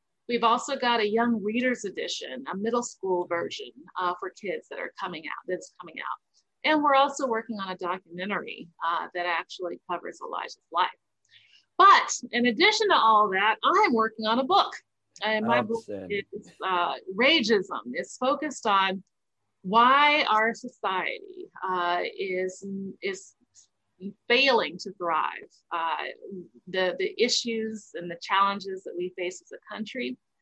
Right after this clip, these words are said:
Speaker 1: that actually, um, create suboptimal results, uh, and that ends up undermining and, um, marginalizing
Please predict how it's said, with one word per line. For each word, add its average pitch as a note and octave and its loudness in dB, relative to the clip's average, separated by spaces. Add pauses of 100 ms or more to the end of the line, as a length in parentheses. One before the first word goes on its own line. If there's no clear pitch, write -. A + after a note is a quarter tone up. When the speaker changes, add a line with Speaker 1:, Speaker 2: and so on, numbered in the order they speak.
(260)
Speaker 1:
that A3 4
actually, A3 0
um, G3 -8
create G3+ -4
suboptimal A3 0
results, F3+ -4 (360)
uh, F#3+ 4
and G#3 -2
that G3 -4
ends A3 -2
up G3 0 (160)
undermining G3+ -2 (160)
and, F3+ -4 (100)
um, E3+ -6
marginalizing G3 -4